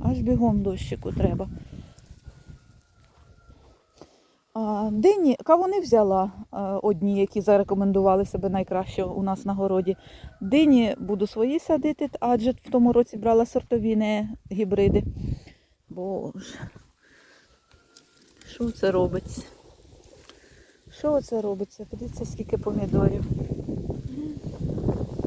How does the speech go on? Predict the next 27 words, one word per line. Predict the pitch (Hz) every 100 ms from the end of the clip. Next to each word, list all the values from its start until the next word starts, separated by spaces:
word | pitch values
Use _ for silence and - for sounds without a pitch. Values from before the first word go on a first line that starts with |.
| -
Ми | 226 233
на | 220
них | 214 -
просто | 233 269 262
ходимо, | - 254 240 220
вже | 202 208
дивимося. | 190 202 190 185 196 - 226 - _ - - - - - - - - - - - - - - - - - - -
Урожай | 190 208 208 233 240
цього | 214 220 214
року | 214 - 208
небувалий. | 208 202 196 190 185 180 190 - _ _ _ _
Взяла | 202 285 392
також | 226 202 196
обробки | 196 208 214 - 190
і |
на | 180
помідори | - 196 208 220 359 359 302
на | 294
наступний | 285 285 - 262 262 254
рік. | 247 240 190
Ось | 165
жовті. | 170 277 262 -
Оце, | 185 - 240 240
оце | - - 311
дуже | 160 196 175 180
смачні | - 175 170 - 170 185
помідори. | 190 175 - 170 185